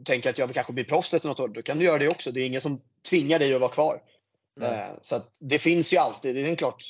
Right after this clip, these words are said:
Speaker 1: det är klart att man, om du väl committar till något så är det ju kul att bita in i det på riktigt. Men, eh, du f-, kan ju alltid åka hem om du vill göra det, liksom. Det är ing-, ingen som tvingar.
Speaker 2: Nej,
Speaker 1: Så att,
Speaker 2: nej.
Speaker 1: eh, nej, så te-,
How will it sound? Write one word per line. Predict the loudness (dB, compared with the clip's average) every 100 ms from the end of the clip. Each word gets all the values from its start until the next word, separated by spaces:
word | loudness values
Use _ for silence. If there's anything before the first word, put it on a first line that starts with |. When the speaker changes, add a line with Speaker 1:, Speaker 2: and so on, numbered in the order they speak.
| -12
Speaker 1:
det | -4
är | -2
klart | -2 -6
att | -10
man, | -12 -12 -12 -16 _ _ -20 -10
om | -8 -4
du |
väl | -2 -2 -2 -8 -10
committar | -10 -2 0
till | 2
något | 0 -2
så | -4
är |
det | -2
ju |
kul | -4 -6
att | -6
bita | -8 -8 -8
in | -6
i |
det | -8 -8
på | -10
riktigt. | -8 -8 -8
Men, | -10 -8 -6 -8
eh, | -10 -12 -16 _ _
du | -10
f-, | -10 -6 -2
kan | 0 2
ju | 2
alltid | 2 0 -2 -8
åka | -6
hem | -6 -6
om | -8 -8
du |
vill | -8 -8
göra | -8 -10 -10
det, | -12
liksom. | -16 -14
Det |
är | -14
ing-, | -14 -16
ingen | -16 -14
som | -14
tvingar. | -14 -14 -16 -18 _ _ _ _ -14
Speaker 2:
Nej, | -10 -10 -14
Speaker 1:
Så |
att, | -14
Speaker 2:
nej. | -12 -12
Speaker 1:
eh, | -14 -20 -20 -20 -20 _
nej, | -4 -2
så | -2
te-, | 0